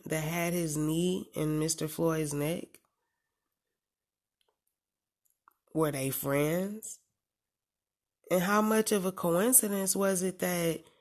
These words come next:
this particular officer showed up to the scene when the store owner called the cops on Mister Floyd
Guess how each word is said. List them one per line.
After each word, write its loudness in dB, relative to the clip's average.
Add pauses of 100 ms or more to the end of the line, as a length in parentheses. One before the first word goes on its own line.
(580)
this 2
particular 2
officer 2
showed 2
up 0
to 2
the -2
scene 4 (300)
when 4
the 2
store 4
owner 0
called 0
the -4
cops -2
on 0
Mister 0
Floyd -4